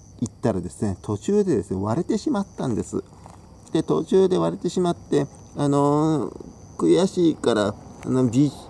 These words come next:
ビーチョンっていうのを一つ捕まえたんです。まあ、悔しいから捕まえたってわけじゃない。まあ、途中でタクシーで帰ってきたという、あの、そういう波乱もあったんですけれども、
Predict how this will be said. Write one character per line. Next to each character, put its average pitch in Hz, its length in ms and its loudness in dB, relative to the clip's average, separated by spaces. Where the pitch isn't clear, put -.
ビ 156 280 4
ー - 20 -4
チ 180 140 6
ョ 170 120 8
ン - 40 4
っ - 20 -2
て 151 80 4
い 131 40 8
う - 20 6
の 113 120 2
を 110 60 2
一 - 340 0
つ - 260 -12
捕 123 120 0
ま 113 140 0
え 113 60 2
た 117 140 0
ん 107 60 0
で 98 80 -2
す。 107 240 0
ま 143 160 2
あ、 127 40 2
悔 143 220 8
し 165 140 4
い 151 40 8
か 135 100 2
ら 113 80 4
捕 - 160 -2
ま 117 100 2
え 113 40 0
た - 80 0
っ 113 40 2
て - 140 0
わ 120 120 4
け 107 60 -6
じ 113 100 -2
ゃ 104 40 0
な 101 140 0
い。 101 40 -6
ま 151 80 2
あ、 147 40 2
途 131 140 4
中 156 240 6
で 147 120 6
タ 165 160 2
ク - 80 -12
シ - 140 0
ー 120 100 6
で 107 100 6
帰 120 120 0
っ 107 80 0
て - 140 -6
き - 60 -10
た 107 100 0
と 104 100 -2
い 98 180 4
う、 98 40 0
あ - 40 -4
の、 123 100 2
そ 139 160 6
う 147 40 10
い 147 100 6
う 143 40 8
波 135 120 4
乱 139 180 2
も 135 100 2
あ 139 40 2
っ 135 60 -6
た - 180 -4
ん 104 40 0
で 95 80 0
す - 100 -16
け 104 80 -2
れ 95 80 0
ど 98 100 -2
も、 104 240 0